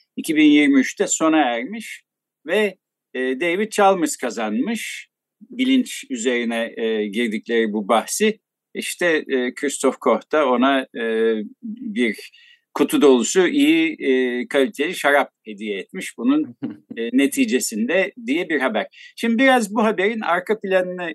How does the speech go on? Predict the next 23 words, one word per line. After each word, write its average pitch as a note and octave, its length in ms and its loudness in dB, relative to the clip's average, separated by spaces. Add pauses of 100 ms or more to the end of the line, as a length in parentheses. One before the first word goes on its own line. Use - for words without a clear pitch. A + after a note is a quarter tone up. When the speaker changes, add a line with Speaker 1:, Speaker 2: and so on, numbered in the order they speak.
(100)
Speaker 1:
anlatayım A2+ 600 -4 (460)
diye A2 240 -2
düşündüm C#3 540 -2
bugün. D#3+ 340 0 (540)
E, B2+ 40 2 (920)
bilinç E3+ 640 2
uzun A3 380 6
bir G3+ 100 2
konu. F3 420 0 (160)
E, C3+ 40 -2 (480)
yani, B2 440 0
e, - 300 -14 (580)
hatta C3 560 2 (240)
işte C3+ 340 -8
benim C#3 240 2
ta D3+ 240 4
doktora C#3 360 -2
tezinden C#3+ 420 2
beri B2+ 160 0
üstünde C#3 280 -8
çalıştığım C#3+ 460 -2
bir F3+ 120 -2
konu. A2 280 -2